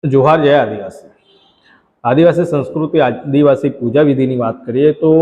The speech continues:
આદિવાસી સંસ્કૃતિ, આદિવાસી પૂજા વિધિમાં જે બ્રાહ્મણ વિધિ છે એને સ્થાન નથી હોતું. કારણ કે આદિવાસીઓની જે સંસ્કૃતિ, જે પરંપરા, એમની જે પૂજા પદ્ધતિ છે તે અન્ય સમાજો કરતાં અલગ છે અને તે ખાસ કરીને પ્રકૃતિ સાથે જોડાયેલી છે.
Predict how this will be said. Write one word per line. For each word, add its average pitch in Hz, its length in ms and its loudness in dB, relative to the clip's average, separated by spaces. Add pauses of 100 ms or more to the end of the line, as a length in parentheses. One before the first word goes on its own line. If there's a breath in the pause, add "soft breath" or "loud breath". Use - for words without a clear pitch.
(680 loud breath)
આદિવાસી 156 960 0 (160)
સંસ્કૃતિ, 135 580 -4
આદિવાસી 123 440 0
પૂજા 123 280 0
વિધિમાં 131 440 -4
જે 135 80 0
બ્રાહ્મણ 117 440 -4
વિધિ 143 220 0
છે 143 140 -4
એને 135 120 -4
સ્થાન 127 260 -6
નથી 120 240 -8
હોતું. 95 300 -18 (680)
કારણ 131 140 0
કે 160 100 -2
આદિવાસીઓની 160 640 0
જે 165 360 2
સંસ્કૃતિ, 147 640 -2
જે 151 140 2
પરંપરા, 131 520 -4
એમની 123 180 -4
જે 160 100 -2
પૂજા 151 320 -2
પદ્ધતિ 120 440 -4
છે 135 120 -4 (580 soft breath)
તે 190 120 6
અન્ય 180 220 2
સમાજો 170 340 -2
કરતાં 160 320 0
અલગ 143 200 0
છે 151 160 -4
અને 143 140 -2
તે 143 180 -2
ખાસ 127 300 -4
કરીને 135 220 -4
પ્રકૃતિ 135 500 -4
સાથે 113 300 -6
જોડાયેલી 104 380 -10
છે. 95 280 -20